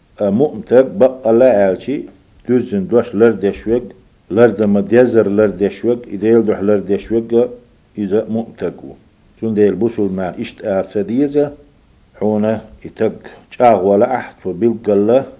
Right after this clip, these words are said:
хьуна и дош лар дийр ду дац хаъла ахь, «فقل لصاحبك» бах, Ал-Усаймин, дал къиеттин боцун, хьайн накъ васти ала, хьайн дош дел волчун, «تعدني وعد مؤمن أم وعد منافق؟»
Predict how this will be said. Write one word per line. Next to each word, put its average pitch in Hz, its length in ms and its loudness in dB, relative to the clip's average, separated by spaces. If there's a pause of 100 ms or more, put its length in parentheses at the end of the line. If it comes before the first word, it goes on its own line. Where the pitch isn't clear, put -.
(340)
хьуна 101 200 -4
и 95 40 -4
дош 117 280 2
лар 113 260 4
дийр 104 220 -2
ду 101 180 -4
дац 113 320 2
хаъла 110 480 -2
ахь, - 220 -10 (260)
«فقل 113 520 2
لصاحبك» 107 800 0
бах, 85 340 -6 (100)
Ал-Усаймин, 87 800 -6
дал 92 220 -4
къиеттин 92 440 -8
боцун, 98 440 -4
хьайн 107 260 -8
накъ 123 240 0
васти 98 420 -4
ала, 110 360 2 (480)
хьайн 98 200 -8
дош 110 260 0
дел 98 180 0
волчун, 87 500 -6 (460)
«تعدني 120 760 2 (240)
وعد 113 420 2
مؤمن 127 760 -2 (460)
أم 110 200 0
وعد 107 340 2
منافق؟» 101 680 -2